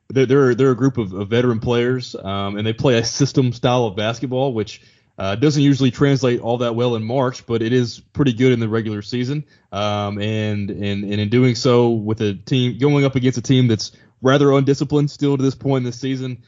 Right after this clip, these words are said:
uh, with a bunch of brand new guys, it's a recipe for a disaster for, for that opposing team, and that was us. Uh, there's no other way to put it. Um, and, and Casey Alexander had those guys ready to go. I mean, Austin, like you said, they wanted to beat us by twenty.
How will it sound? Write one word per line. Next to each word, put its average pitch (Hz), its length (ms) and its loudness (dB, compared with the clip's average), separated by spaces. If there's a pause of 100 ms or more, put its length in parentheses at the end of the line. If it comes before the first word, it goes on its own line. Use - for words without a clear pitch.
(160)
uh, 104 240 -4
with 113 120 -8
a 107 40 -10
bunch 127 240 -2
of 107 80 -6
brand 120 240 -2
new 120 160 -2
guys, 117 640 -2 (580)
it's 131 160 -2
a 139 40 2
recipe 123 380 0
for 113 160 -6
a 104 40 -6
disaster 104 560 -6
for, 95 260 -6
for 104 100 -10
that 110 120 2
opposing 104 300 -2
team, 117 180 0
and 113 80 -2
that 131 80 2
was 131 140 2
us. - 280 -4
Uh, 101 200 -4
there's 107 180 -8
no 120 100 -4
other 113 100 -4
way 110 120 0
to 101 60 -6
put 120 180 -2
it. 117 120 -6 (280)
Um, 104 420 -2
and, 98 260 -6
and 98 120 -4
Casey 131 300 2
Alexander 117 340 0
had 113 160 0
those 107 160 0
guys 110 300 0
ready 107 160 0
to 101 120 -10
go. 107 300 0
I 107 60 -2
mean, 107 180 -4
Austin, 113 300 -2
like 110 180 -2
you 104 60 -6
said, 113 400 0 (240)
they 135 100 2
wanted 147 220 4
to 127 80 2
beat 127 160 4
us 123 100 -2
by 107 180 0
twenty. 123 480 -4